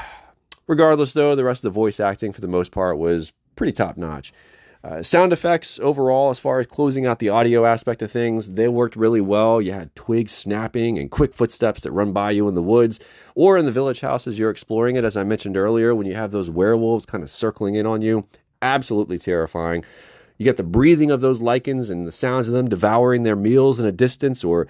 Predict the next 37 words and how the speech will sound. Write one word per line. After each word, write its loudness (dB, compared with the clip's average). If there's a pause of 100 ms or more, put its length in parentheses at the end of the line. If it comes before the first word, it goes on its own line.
(240)
their 2
barks 0
around 0
the -4
corner 0
as 0
you -4
know 4
that -4
they're -2
coming -6
or -2
they're -2
near 2
you, -2
but -6
you -4
can't -4
quite 0
pinpoint -2
yet 2
where 4
they 4
are. 0 (500)
Absolutely -2
terrifying, -2
and -6
it -10
really 4
messed -6
with -12
me -4
throughout -6
the -6
entire -4
game. -2
So, 0